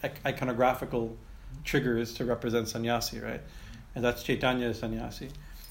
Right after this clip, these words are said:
But he, there he also has a flute, two hands holding a flute and two hands holding a s-, uh, bow and arrow,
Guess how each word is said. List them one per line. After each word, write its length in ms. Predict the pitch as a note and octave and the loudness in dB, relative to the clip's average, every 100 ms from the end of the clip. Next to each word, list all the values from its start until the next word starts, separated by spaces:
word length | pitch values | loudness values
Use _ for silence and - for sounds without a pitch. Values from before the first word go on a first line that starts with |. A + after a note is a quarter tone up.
| - | -2
But 80 | C3+ | 2
he, 100 | C3 | 4
there 220 | C3+ D#3 | 8 8
he 120 | E3 | 8
also 240 | C#3 A#2+ B2+ | 6 4 2
has 520 | A#2+ A#2+ A#2+ - - - - C3+ - | 2 2 0 -4 -6 -10 -10 -8 -6
a 360 | B2+ - B2 A#2+ | -6 -6 -6 -6
flute, 460 | - D3+ D3 D3 - | -2 4 4 2 -2
two 160 | D3 | -2
hands 240 | A2 C3+ B2+ | 0 0 0
holding 260 | B2+ A#2+ | 0 0
a 40 | A2+ | -2
flute 380 | D3 E3 G#3 D#3 | 0 0 0 -4
and 160 | A#2 | -6
two 160 | - B2 | -4 -2
hands 380 | B2 B2 A#2+ - | 0 -2 -2 -4
holding 480 | B2+ A#2 A#2 A2+ A#2+ | -2 -2 -2 -4 -8
a 40 | |
s-, 240 | A#2+ - - | -8 -10 -6
uh, 260 | A#2 A2 A#2 - - - - - - - - - | -4 -4 -6 -14 -20 -16 -12 -12 -14 -16 -12 0
bow 180 | B2 C3 | 4 4
and 80 | A#2+ | 4
arrow, 240 | A#2+ - | 0 -2